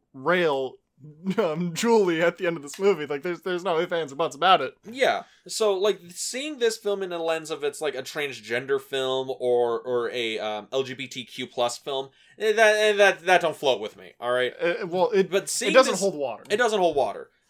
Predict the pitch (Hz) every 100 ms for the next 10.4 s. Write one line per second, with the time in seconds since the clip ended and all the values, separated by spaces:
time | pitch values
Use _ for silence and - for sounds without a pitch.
0 | 170 160 208 - - 220 262 247 233 202
1 | - 175 165 165 151 143 143 139 135 123
2 | _ _ _ _ _ _ _ - 135 131
3 | 123 120 113 _ _ _ - 127 _ -
4 | - 165 190 175 165 _ _ _ _ _
5 | _ _ - 233 247 247 247 202 - -
6 | - 151 165 170 160 151 139 135 127 123
7 | 127 110 156 143 135 143 135 135 123 123
8 | 113 - 113 110 107 107 104 104 - _
9 | _ _ _ _ _ _ 139 131 120 120
10 | 117 123 131